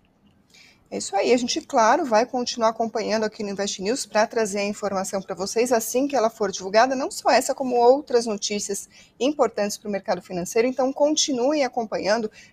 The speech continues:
deixe sua inscrição aqui no canal se você é novo por aqui, deixa o like se você gostou dessa edição do Boletim Invest News. Muito obrigada também a quem tá ouvindo por podcast ou pela Alexa e, claro, mais uma vez,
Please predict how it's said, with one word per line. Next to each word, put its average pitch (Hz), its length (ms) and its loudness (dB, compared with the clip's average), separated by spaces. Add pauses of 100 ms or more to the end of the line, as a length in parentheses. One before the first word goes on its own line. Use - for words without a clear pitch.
deixe 269 280 2
sua 277 120 -6
inscrição 254 580 0
aqui 233 200 -6
no 226 80 -4
canal 202 320 2
se - 80 -8
você 233 220 -6
é - 20 -2
novo 202 200 -4
por - 160 -6
aqui, 240 320 -2
deixa 269 300 0
o 349 60 0
like 262 340 6 (240)
se - 140 -6
você 240 260 0
gostou 240 640 2
dessa 214 300 -2
edição 208 280 -6
do 196 80 -4
Boletim 196 360 -4
Invest 196 340 -4
News. 151 320 -10 (320)
Muito 269 180 -2
obrigada 247 380 6
também 220 320 0
a 247 60 0
quem 240 180 -8
tá 233 140 0
ouvindo 208 340 -2
por 269 220 -6
podcast 233 560 -4
ou - 20 -20
pela 254 180 0
Alexa 247 400 -2 (240)
e, - 100 -10
claro, 247 440 6
mais 240 240 2
uma 240 180 -2
vez, 214 320 -2